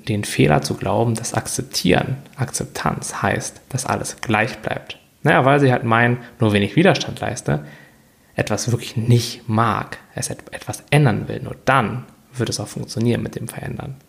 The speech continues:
Aber meiner Meinung nach ist genau das Gegenteil der Fall. Wir verändern uns dann besonders effektiv und finden dann besonders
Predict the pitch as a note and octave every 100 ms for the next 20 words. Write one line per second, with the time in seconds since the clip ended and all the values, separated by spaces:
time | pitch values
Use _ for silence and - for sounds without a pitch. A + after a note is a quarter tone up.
0 | _ _ A#2 G#2 G2+ F#3+ C3 G2+ G2+ G#2+
1 | A2+ G#2+ - G#2 B2+ D#3 E3+ B2+ A2+ D#3+
2 | D3 A2+ - B2+ - C#3 C#3+ - - -
3 | - - G#2 - A#2 C3 A#2 A2+ - -
4 | C#3+ A2 G#2 A2 - E3+ B2+ B2+ A2+ -
5 | - - C#3+ B2+ A2 - A#2 A#2+ A#2+ -
6 | - B2 - - - - G#2+ B2+ D3+ A#2
7 | - -